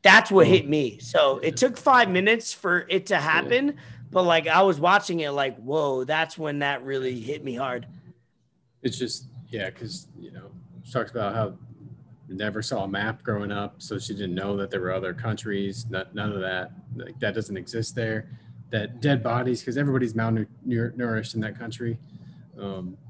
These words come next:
Speaker 2: dead bodies and stuff are common, so you just walk around the streets and they're there,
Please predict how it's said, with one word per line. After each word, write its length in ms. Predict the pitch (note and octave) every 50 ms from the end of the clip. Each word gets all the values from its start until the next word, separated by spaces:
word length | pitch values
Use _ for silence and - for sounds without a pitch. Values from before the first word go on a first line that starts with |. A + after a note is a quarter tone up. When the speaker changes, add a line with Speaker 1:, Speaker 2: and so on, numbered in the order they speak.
| - - - - - - - - _ -
Speaker 2:
dead 180 | - B2+ B2 G#2
bodies 540 | A2+ G#2+ G#2+ A2+ A2+ A#2 A#2 A#2 A2 A2+ -
and 100 | A2+ G#2
stuff 300 | - - A#2 A2+ A2 -
are 80 | A2 F#2+
common, 420 | F#2+ - B2+ B2 B2 A#2+ G#2+ G#2
so 120 | G#2 - A2+
you 60 | A2
just 140 | A2 - -
walk 240 | G#2+ G#2+ B2+ - -
around 200 | A2+ A2 G#2+ G#2
the 60 | G2
streets 440 | - - - A#2+ A2+ A2 A2 - -
and 80 | A2 G2
they're 120 | G#2 G#2+ G2
there, 500 | F2+ G2+ G#2+ G#2+ G2+ G2 G2 G#2+ A2